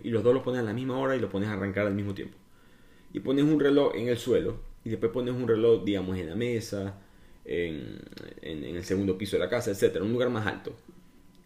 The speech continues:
El reloj que está en el suelo va a registrar menos tiempo que el que está en la mesa. ¿Por qué? Porque el tiempo no es universal, no es fijo. Es algo que se expande y se contrae según qué tan cerca estén en las masas.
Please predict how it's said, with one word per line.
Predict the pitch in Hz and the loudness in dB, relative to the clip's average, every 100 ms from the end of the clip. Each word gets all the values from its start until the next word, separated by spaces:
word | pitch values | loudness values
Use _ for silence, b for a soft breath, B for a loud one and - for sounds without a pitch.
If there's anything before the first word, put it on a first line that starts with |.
| - | -2
El | 123 | 2
reloj | 113 120 143 175 | 4 6 6 4
que | |
está | 190 180 | 0 0
en | 180 | 0
el | 147 | 0
suelo | 180 131 98 98 - 113 | 2 4 4 0 -4 -2
va | 127 | 0
a | |
registrar | 135 139 135 135 120 | 0 -2 -2 -2 -2
menos | 101 143 143 - | 0 2 0 0
tiempo | 139 107 101 110 | -2 -2 -4 -4
que | 104 | -4
el | |
que | 104 | -4
está | 104 | -2
en | 117 | -2
la | 101 | -2
mesa. | 110 - - - - - - - - - | -4 -8 -14 -18 -14 -14 -14 -16 -10 -6
¿Por | - | 0
qué? | 165 - - - | 0 0 -4 -8
Porque | 127 131 | -4 0
el | 123 101 | 0 2
tiempo | 160 156 | 2 4
no | 147 | 4
es | 139 | 4
universal, | 143 131 123 151 143 127 | 2 0 0 0 2 0
no | |
es | 131 | -2
fijo. | 190 156 95 - - - - - - | -2 -4 -6 -16 -20 -20 -20 -20 -14
Es | - 123 | -6 -2
algo | 139 147 147 | 4 4 4
que | 127 | 0
se | 123 | -6
expande | 117 - 156 208 220 226 | -6 -2 -2 2 4 4
y | - | 2
se | 131 107 | -4 -2
contrae | 117 110 - 135 87 120 b b b b - | -4 -4 -2 -2 -2 -4 b b b b -6
según | 123 123 127 117 | -2 0 0 0
qué | 131 | 0
tan | 139 | 0
cerca | 131 131 131 | -2 -2 -4
estén | 120 127 120 | -4 -4 -2
en | 113 | -2
las | 101 | -4
masas. | 120 - - | -6 -8 -14